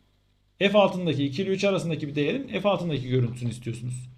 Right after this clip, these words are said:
E, o halde iki ile üç arasına gelelim. İki ile üç arasında bir değer alıyorum ve bunun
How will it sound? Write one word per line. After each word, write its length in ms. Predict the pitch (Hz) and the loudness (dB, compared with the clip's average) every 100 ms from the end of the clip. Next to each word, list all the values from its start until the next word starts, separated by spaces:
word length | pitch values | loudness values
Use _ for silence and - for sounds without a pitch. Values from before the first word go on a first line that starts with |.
| - _ _ _ - | -20 _ _ _ -4
E, 40 | |
o 80 | 127 | 2
halde 220 | 135 156 | 4 4
iki 200 | 170 - | 2 0
ile 120 | 202 196 | 2 2
üç 100 | 190 | 4
arasına 300 | 190 185 190 | 2 2 2
gelelim. 480 | 151 123 - - - - | 2 2 0 -4 -10 -10
İki 200 | 127 147 | -4 -2
ile 80 | 151 | 0
üç 160 | 151 | 0
arasında 600 | 147 127 123 120 170 - - _ - | 0 0 0 0 0 -4 -14 _ -8
bir 120 | 139 | -2
değer 240 | 139 139 156 | 4 6 6
alıyorum 480 | 123 117 160 254 - - | 4 2 -2 -6 -12 -10
ve 120 | - 127 | -4 0
bunun 200 | 196 | 2